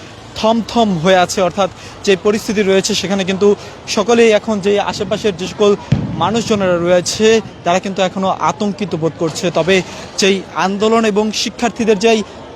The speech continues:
চাওয়া সেটি আসলে কখন শেষ হয় বা এই আন্দোলন কখন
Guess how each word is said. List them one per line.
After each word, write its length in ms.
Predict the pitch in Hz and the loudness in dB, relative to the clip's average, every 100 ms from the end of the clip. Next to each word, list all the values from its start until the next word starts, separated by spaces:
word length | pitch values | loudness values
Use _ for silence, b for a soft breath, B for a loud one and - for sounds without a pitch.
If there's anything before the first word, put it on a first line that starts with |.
| - | -2
চাওয়া 400 | 208 226 190 131 | 2 4 4 0
সেটি 280 | - 185 208 | -4 -2 -2
আসলে 260 | 196 202 190 | -2 -4 -4
কখন 260 | 180 202 185 | -6 -6 -8
শেষ 180 | 196 165 | -8 -2
হয় 100 | 190 | -2
বা 180 | 180 175 | 0 0
এই 120 | 180 170 - | -2 -6 -2
আন্দোলন 460 | 180 196 233 240 | -2 0 0 0
কখন 300 | 214 180 180 | 0 0 -2